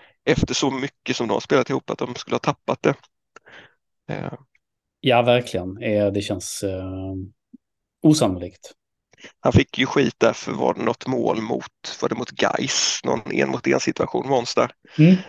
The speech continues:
Speaker 1: Jag tycker ändå det är att begära ganska mycket när han får en anfallare som väger hundratio kilo och är två meter mot sig, att han ska hålla undan.
Speaker 2: <laughs>
Speaker 1: Plus att han har ett jävla röta med avslutet, så att det,
Speaker 2: Mm.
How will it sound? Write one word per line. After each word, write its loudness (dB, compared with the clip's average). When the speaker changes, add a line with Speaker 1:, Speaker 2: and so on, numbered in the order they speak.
Speaker 1:
Jag -2
tycker 4
ändå 4
det 6
är 4
att 0
begära 4
ganska 2
mycket -4
när 2
han -2
får -2
en 2
anfallare 2
som -6
väger -4
hundratio -4
kilo -2
och 0
är 2
två -4
meter -4
mot -4
sig, 0
att -2
han 0
ska -4
hålla 4
undan. 0
Speaker 2:
<laughs> -8
Speaker 1:
Plus 2
att 0
han 2
har 6
ett -2
jävla 4
röta -2
med -4
avslutet, -6
så -4
att -8
det, 2
Speaker 2:
Mm. -10